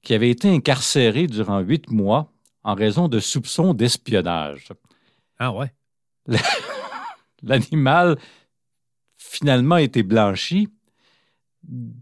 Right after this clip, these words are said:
Speaker 1: selon l'Organisation de défense des animaux, peta. L'oiseau avait été intercepté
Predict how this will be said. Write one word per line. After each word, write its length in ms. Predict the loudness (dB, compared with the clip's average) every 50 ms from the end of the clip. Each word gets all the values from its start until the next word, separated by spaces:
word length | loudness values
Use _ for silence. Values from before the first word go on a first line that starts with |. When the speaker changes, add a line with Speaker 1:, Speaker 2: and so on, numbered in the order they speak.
| -20 -14
Speaker 1:
selon 680 | -10 -6 -4 -2 0 2 2 2 4 4 4 4 4 4
l'Organisation 880 | 4 4 2 2 2 2 0 0 2 0 0 -2 0 0 0 0 0
de 100 | 0 0
défense 440 | 2 2 0 2 2 2 2 2 0
des 140 | -2 -2
animaux, 280 | -2 0 0 0 -2 -2
peta. 420 | -2 -2 -4 -4 -4 -6 -14 -16 _ _ _ _ _ _ _ _ _ _ _ _ _ _ _ _ _ -14 -14 -14 _ -16 -14
L'oiseau 600 | -10 -8 -4 0 2 2 2 4 4 4 4 4 4
avait 180 | 2 0 -4 -8 -2 -2
été 400 | -2 -2 0 0 2 2 4 2
intercepté 880 | 2 0 -2 -4 -2 0 -2 -2 -2 _ -4 0 0 0 0 -2